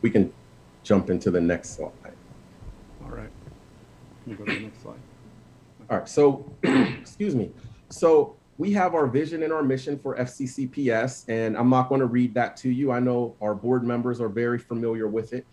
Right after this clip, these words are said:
Speaker 1: and it is directly aligned to our strategic plan. But what I would like to do is just pull out a couple of key factors. And so if we look at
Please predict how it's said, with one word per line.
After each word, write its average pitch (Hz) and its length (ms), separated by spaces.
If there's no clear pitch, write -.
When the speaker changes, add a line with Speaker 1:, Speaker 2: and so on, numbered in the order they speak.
Speaker 1:
and 127 140
it 151 120
is 160 200
directly 131 520
aligned 113 480
to 120 180
our 107 120
strategic 104 680
plan. 113 360
But 143 260
what 147 160
I 143 140
would 160 240
like 131 280
to 127 60
do 117 340
is 110 120
just - 300
pull 127 280
out 107 160
a 101 60
couple 107 360
of 98 100
key 104 260
factors. 90 760
And 110 160
so 120 280
if 113 140
we 139 180
look 127 340
at 107 340